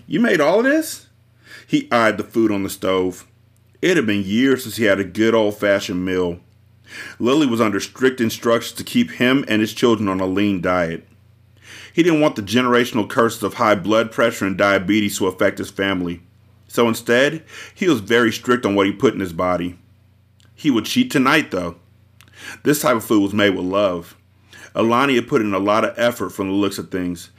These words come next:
and a woman took pride in feeding a man. Mm.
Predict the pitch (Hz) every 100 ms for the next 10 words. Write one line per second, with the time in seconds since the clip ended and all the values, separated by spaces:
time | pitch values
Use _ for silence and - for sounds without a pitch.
0 | - - - 117 110 113 127 139 127 139
1 | 104 - 123 117 104 101 101 120 104 98
2 | 92 95 92 87 85 - _ _ _ _
3 | _ _ _ _ _ _ _ _ _ -
4 | 101 98